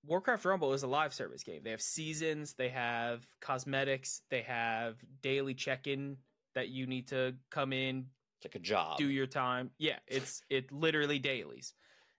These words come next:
Speaker 1: So mo-, that's the clarity that I wanted from this article, because if they're talking about games like, like Arclight Rumble from Warcraft, yeah, you can try to get out on a weekly to bi-weekly,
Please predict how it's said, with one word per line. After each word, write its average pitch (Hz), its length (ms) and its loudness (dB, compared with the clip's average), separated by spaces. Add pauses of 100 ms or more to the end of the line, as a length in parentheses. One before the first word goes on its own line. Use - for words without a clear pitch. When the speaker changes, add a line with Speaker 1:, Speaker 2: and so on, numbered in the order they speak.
(680)
Speaker 1:
So 151 360 2 (280)
mo-, 160 400 2 (540)
that's 180 340 0
the - 140 0
clarity 143 540 4
that 127 160 4
I 120 80 4
wanted 117 560 2
from 123 320 0
this 113 180 0
article, 120 640 0 (200)
because 160 200 -2
if 160 80 -4
they're 196 140 4
talking 233 360 2
about 160 240 2
games 139 240 2
like, 123 140 -2 (360)
like 107 300 -2 (360)
Arclight 127 440 2
Rumble 120 380 4
from 123 240 0
Warcraft, 139 680 0 (580)
yeah, 139 220 0
you 131 220 0
can 139 160 -4
try 127 320 2
to 120 120 0
get 117 240 0
out 104 380 0 (100)
on 113 220 2
a 104 200 0 (160)
weekly 117 380 -4
to 104 80 0
bi-weekly, 101 720 -2